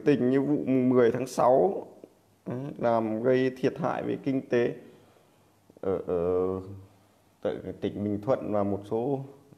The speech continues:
địa phương khác ở tỉnh phía Nam như chúng ta đã được biết.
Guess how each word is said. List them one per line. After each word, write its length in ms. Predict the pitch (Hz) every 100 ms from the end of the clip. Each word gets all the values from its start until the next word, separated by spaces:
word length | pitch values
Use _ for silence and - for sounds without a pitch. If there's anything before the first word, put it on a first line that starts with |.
| -
địa 140 | 110 -
phương 200 | 120 113
khác 260 | 151 147
ở 80 | 120
tỉnh 200 | - 90
phía 120 | 120
Nam 320 | 127 123 123
như 100 | 120 117
chúng 140 | 123
ta 120 | 117
đã 120 | 113
được 380 | 117 - - - 101 98
biết. 180 | 139